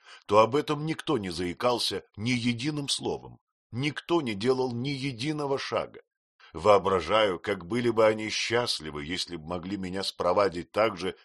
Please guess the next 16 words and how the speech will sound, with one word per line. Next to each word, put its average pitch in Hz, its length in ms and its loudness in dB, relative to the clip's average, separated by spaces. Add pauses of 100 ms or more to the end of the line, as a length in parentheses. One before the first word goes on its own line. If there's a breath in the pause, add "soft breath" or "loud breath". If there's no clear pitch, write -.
как - 280 -2
Пиготи, 80 560 -8 (300 soft breath)
дав 139 320 2
месячный 113 600 -4
срок 139 340 -2
для 110 180 0
приискания 131 760 -4
себе 113 340 -2
нового 92 460 -2
места. 67 580 -12 (460 loud breath)
Однажды 92 600 -2
я 98 180 2
осмелился 101 580 -2
спросить 110 580 -2
мисс 85 240 -6
Мордстон, 104 600 -2